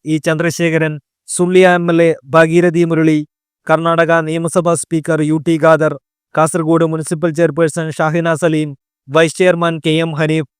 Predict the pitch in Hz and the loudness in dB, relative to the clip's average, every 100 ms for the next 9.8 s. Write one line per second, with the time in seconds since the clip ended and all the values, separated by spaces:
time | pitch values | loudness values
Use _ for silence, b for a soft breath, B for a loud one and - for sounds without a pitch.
0 | _ _ _ 131 160 160 160 165 147 160 | _ _ _ 0 2 2 0 -2 -2 -2
1 | 151 151 156 160 160 160 165 160 151 143 | 2 2 0 -2 -4 -6 -2 0 0 -4
2 | _ 135 165 175 185 190 190 190 175 185 | _ 0 4 4 4 4 4 0 0 2
3 | 175 151 160 175 175 180 180 170 165 160 | 2 0 0 0 0 -2 -2 -2 -2 -2
4 | 170 160 175 165 160 156 160 - 175 - | -4 -4 -4 -2 0 0 -2 -4 -6 -6
5 | 170 165 160 - 160 160 151 165 170 165 | -4 -2 -2 -2 -2 -4 -4 -4 -2 -4
6 | - 170 165 - 165 160 131 185 190 180 | -2 -2 -2 -2 -4 -4 -4 -8 -4 -2
7 | 175 180 180 170 170 160 165 - 180 175 | 0 -2 -2 0 0 2 -2 -2 -2 -2
8 | 170 160 160 156 165 156 160 151 131 156 | -2 -4 -2 -2 -2 -2 -2 -2 -2 -2
9 | 165 165 143 123 110 117 160 | -2 -4 -6 -8 -10 -10 -12